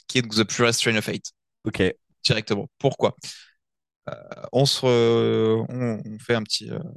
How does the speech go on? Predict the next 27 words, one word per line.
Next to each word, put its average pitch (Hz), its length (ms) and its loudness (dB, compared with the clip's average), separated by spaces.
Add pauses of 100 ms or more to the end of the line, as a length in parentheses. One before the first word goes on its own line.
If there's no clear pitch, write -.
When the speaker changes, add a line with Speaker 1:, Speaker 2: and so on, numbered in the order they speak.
(100)
Speaker 1:
un - 80 -10
petit - 160 -2
voyage 120 260 4
dans 110 60 2
le 104 60 -4
passé, 117 420 0
on, 104 280 0
on 107 140 2
retourne 110 340 0
au, 104 100 -2
au 107 140 -2
backstage 113 540 -2
sur - 200 0
la, 104 320 -8
la 104 120 2
date 107 300 0 (140)
avec, 101 400 -2
euh, 98 100 -6 (840)
euh, 107 120 2
où 104 100 2
il 101 60 4
présentait 101 400 0
des, 101 280 -8
justement, 98 640 0
euh, 95 60 0 (540)
Dear 113 120 2
Desolation. 101 580 2